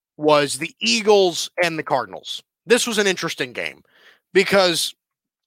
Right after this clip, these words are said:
you got to see two quarterbacks that have played for the same coach that are very similar players, right? Cardinals, Eagles, it was Kyler Murray versus Jalen Hurts. And Jalen Hurts so far this year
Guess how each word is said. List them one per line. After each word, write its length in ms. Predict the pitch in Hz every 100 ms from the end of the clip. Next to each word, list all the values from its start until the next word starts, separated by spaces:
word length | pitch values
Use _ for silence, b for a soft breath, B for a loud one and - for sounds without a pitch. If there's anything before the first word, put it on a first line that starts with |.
| _ _ _ _
you 180 | 165 214
got 240 | 226 214
to 80 | 196
see 200 | - 202
two 300 | - - 302
quarterbacks 840 | - 214 175 156 143 143 143 - - b b b
that 100 | 185
have 120 | 185
played 240 | - 185 180
for 100 | 175
the 100 | 156
same 440 | - 208 220 262
coach 540 | - 190 170 160 - - b b
that 100 | 160
are 80 | 143
very 440 | 120 113 185 208
similar 580 | 202 - - 190 175 165
players, 500 | 143 143 113 78 - b b b
right? 220 | 156 160 - -
Cardinals, 480 | - 233 247 233 180
Eagles, 380 | 202 196 185 170
it 80 |
was 120 | 147 -
Kyler 440 | - 190 214 208
Murray 260 | 180 170 160
versus 320 | 151 143 139
Jalen 400 | 120 139 135 120
Hurts. 460 | 113 90 - - - _ _ _ _ _ _ _ _ _ _ _ _ _ _ _ _ -
And 160 | 185
Jalen 380 | 143 214 269 277
Hurts 320 | 226 269 220
so 260 | - 220 214
far 320 | - 233 226
this 260 | 214 220 -
year 360 | 285 135 123